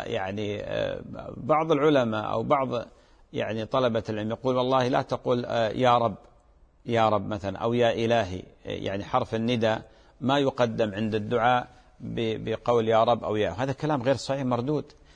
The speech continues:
آه، يعني، في قول الله تعالى: "كاف ها يا عين صاد، ذكر رحمة ربك عبده زكريا إذ نادى ربه نداء خفيا، قال: 'رب إني وهن العظم مني.'". طبعا هم يقولون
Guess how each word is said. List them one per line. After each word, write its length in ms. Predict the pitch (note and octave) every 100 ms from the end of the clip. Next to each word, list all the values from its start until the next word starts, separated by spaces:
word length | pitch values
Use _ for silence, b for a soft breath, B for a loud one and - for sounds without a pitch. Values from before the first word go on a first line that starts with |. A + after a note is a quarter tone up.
| b b _ -
آه، 1500 | A2 F#2+ G1+ G1+ G1+ G1+ - - - - - - - - - - F#2
يعني، 240 | G2+ G#2
في 120 | A#2+
قول 260 | - C#3+ C3+
الله 220 | B2+ A#2+
تعالى: 360 | A2 A#2+ A#2+ A2+
"كاف 380 | B2 A#2+ -
ها 100 | A#2
يا 160 | A2+ A2
عين 280 | G#2+ A2+ A2
صاد، 340 | - A#2+ A2 - - b b b -
ذكر 380 | A#2+ A#2 A#2 B2+
رحمة 300 | - A#2 A2+
ربك 440 | A#2 A#2+ A2 A2 A2
عبده 440 | A2+ A2 A2 A2
زكريا 600 | A2 G#2 A#2+ B2 A#2 A2
إذ 120 | A2+
نادى 300 | C3 B2+ A2+
ربه 460 | A#2+ B2 A#2 A2 A2+
نداء 500 | A2+ B2 C3 B2 C#3 b b b -
خفيا، 580 | - B2+ E3 C3+ B2+ - _ _ B2
قال: 200 | C3 C#3+
'رب 300 | E3 D#3 D#3+
إني 440 | E3+ G3 E3 C#3+
وهن 340 | C3+ A2+ A#2
العظم 420 | A#2 G2+ A2 G#2+ G2+
مني.'". 320 | F#2 D#2+ E2+
طبعا 280 | B2+ A#2+ C3+
هم 120 | D3
يقولون 500 | D3 D3 E3 F3